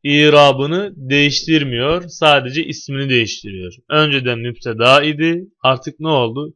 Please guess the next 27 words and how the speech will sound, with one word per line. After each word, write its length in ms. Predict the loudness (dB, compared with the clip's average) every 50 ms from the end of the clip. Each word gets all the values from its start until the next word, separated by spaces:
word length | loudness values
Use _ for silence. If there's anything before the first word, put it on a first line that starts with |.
| -8 -4 0
Kâne'nin 480 | 2 2 2 0 -2 -6 -8 -8 -10
ismi 340 | -12 -12 -8 -8 -6 -6 -4
oldu 420 | -4 -4 -4 -6 -6 -8 -6 -6
ve 60 | -6 -6
merfulu 840 | -4 -2 -2 -2 -2 -4 -6 -6 -6 -2 -2 0 -2 -2 -2 -2
devam 320 | 0 2 2 2 0 -2
ediyor. 300 | -8 -12 -14 -16 -18 -20 -20 _ _ _ _ _ _ _ _ _ _ _ _ _ _ _
Oysa 280 | 0 0 0 0 -2 -4
şedidün, 1400 | -2 -2 -2 -2 0 0 2 2 2 2 2 2 2 0 -2 -4 2 6 6 6 6 6 2 -4 -10 -14 -18 _ _ _ _ _ _ _ _ _ _
bu 160 | -10 -10 -8
müptedanın 800 | -6 -6 -8 -8 -8 -6 -4 0 6 6 6 8 6 4 2 2
haberiydi. 840 | 4 4 6 6 8 6 6 6 4 2 0 -2 -4 -6 -6 -8 -14 _ _ _ _ _
Şimdi 340 | -12 -8 -6 -4 -2 2 2
neyin 160 | 4 4 4
haberi 280 | 2 0 0 0 0 -2
olacak? 440 | -2 -2 -2 -2 -2 -2 -2 -4 -10 _ _ _ _ _ _ _ _ _ _ -6 2
Kâne'nin 580 | 6 6 8 8 6 6 4 2 2 0 -2 -2
haberi 300 | -2 -2 0 0 0 -2
olacak. 420 | -2 -4 -8 -10 -12 -12 -14 -14 -16 _ _
İrabda 500 | 0 2 4 4 4 4 2 0 -2 0
değişiklik 520 | 0 0 0 -4 -8 -14 -16 -18 -14 -4
var 220 | 2 4 4 4 4
mı? 300 | 0 -6 -8 -10 -12 _ _ _ _ _ _
Haberin 340 | -10 -4 0 2 2 2
irabında 580 | 2 0 0 0 -2 -2 -2 -4 -8 -8 -6 -4
değişiklik 500 | -4 -4 -4 -8 -14 _ -20 -20 -18 -14
oluyor, 440 | -12 -8 -6 -4 -4 -4 -6 -8